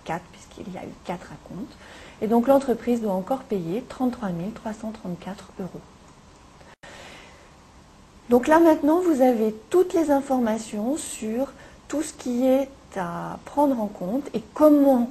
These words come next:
on peut prendre en compte ça, on doit prendre en compte tous ces éléments dans le cadre du budget de trésorerie. Maintenant, voyons comment budget de trésorerie, compte de résultat et bilan s'articulent entre eux.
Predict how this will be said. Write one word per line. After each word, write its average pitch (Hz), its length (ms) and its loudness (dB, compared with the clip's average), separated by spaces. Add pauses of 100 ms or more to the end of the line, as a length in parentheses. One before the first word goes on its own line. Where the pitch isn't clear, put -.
(120)
on 196 60 -6
peut 247 240 -6
prendre 196 320 -8
en 190 80 -6
compte 180 240 -10 (120)
ça, 196 80 -10 (120)
on 185 60 -4
doit 202 300 0
prendre 190 320 -8
en 175 80 -8
compte 226 260 -8
tous 214 100 -10
ces 196 240 -10
éléments 175 400 -10 (460)
dans 269 140 4
le 285 60 4
cadre 285 260 0
du 240 100 -2
budget 220 300 -4
de 285 40 -12
trésorerie. 190 460 -10 (1900)
Maintenant, 294 380 6
voyons 302 520 8
comment 254 540 6 (300)
budget 262 580 -2
de 294 60 -2
trésorerie, 240 760 2 (340)
compte 262 240 4
de 262 80 4
résultat 233 800 0 (360)
et 226 100 2
bilan 233 540 2 (120)
s'articulent 269 680 -2
entre 214 260 -6
eux. 170 80 -12